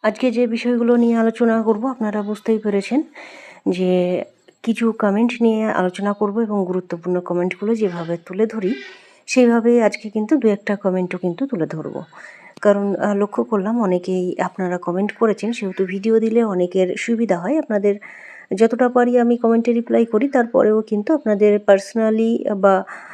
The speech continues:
আহ, যতটা পারি আমি কিন্তু, আহ, যেগুলো ভীষণই গুরুত্বপূর্ণ মনে হয় সেগুলোর কিন্তু রিপ্লাই করার চেষ্টা করি বা সেগুলো নিয়ে ভিডিও করার চেষ্টা করি। তো এখানে দেখুন, এই যে, আহ,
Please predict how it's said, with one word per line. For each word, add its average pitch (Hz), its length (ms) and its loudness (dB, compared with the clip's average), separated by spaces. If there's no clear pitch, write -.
আহ, 185 180 2
যতটা 220 380 2
পারি 233 480 0
আমি 214 220 2
কিন্তু, 214 560 0
আহ, 196 280 0
যেগুলো 208 380 -2
ভীষণই 208 360 -2
গুরুত্বপূর্ণ 202 720 -2
মনে 190 300 0
হয় 202 260 -2
সেগুলোর 233 400 2
কিন্তু 233 260 0
রিপ্লাই 196 320 2
করার 180 240 0
চেষ্টা 226 320 -2
করি 269 220 2
বা 311 120 0
সেগুলো 214 340 2
নিয়ে 247 200 2
ভিডিও 175 320 -2
করার 170 200 0
চেষ্টা 214 320 -4
করি। - 220 -10
তো 285 80 6
এখানে 294 320 6
দেখুন, 302 360 2
এই 269 280 0
যে, 269 300 4
আহ, 247 160 2